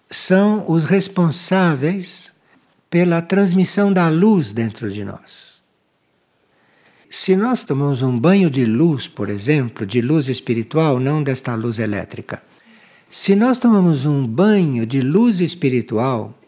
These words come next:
são esses devas ressonadores que são os responsáveis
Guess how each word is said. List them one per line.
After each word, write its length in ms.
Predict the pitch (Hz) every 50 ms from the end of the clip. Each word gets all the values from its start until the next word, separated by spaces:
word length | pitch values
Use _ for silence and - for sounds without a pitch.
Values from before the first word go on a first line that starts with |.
| _ _ _ _ _
são 340 | - - - 202 220 233 240
esses 300 | 233 185 - 214 190 156
devas 400 | 135 151 143 135 123 127 123 110
ressonadores 1200 | 117 131 127 - - - 202 208 190 170 139 117 120 170 214 208 175 139 113 101 95 - - - - _ _ _ _ _ _
que 100 | - 175
são 240 | 165 - - 226 220
os 80 | 214 185
responsáveis 1400 | 165 220 226 220 - - 226 208 190 170 - - - 185 196 302 - 185 135 117 107 98 90 - - - - -